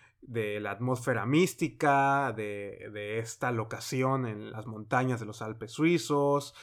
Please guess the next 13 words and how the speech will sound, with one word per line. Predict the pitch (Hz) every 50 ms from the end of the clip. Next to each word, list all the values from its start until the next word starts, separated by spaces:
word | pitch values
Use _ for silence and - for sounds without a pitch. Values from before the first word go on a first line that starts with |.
| - - - - -
y | - 110 113 117 123
esta | 123 120 - 165 131 113
fantástica | - - 107 101 107 107 113 - 131 135 127 - - - 120 117 120 - 123 110 107 107 - - _ _ _ _ _
vista | - 117 143 151 143 120 - - 117 107 -
que, | - 104 101 - - _
que | - 123 117
tenemos | 117 117 113 123 131 127 131 123 113
desde, | 117 110 104 98 104 -
o | - -
que | - 117 120
hay | 139 160 160 151 139
desde | 123 110 107 110 110
allá, | 104 117 127 131 143 185 190 -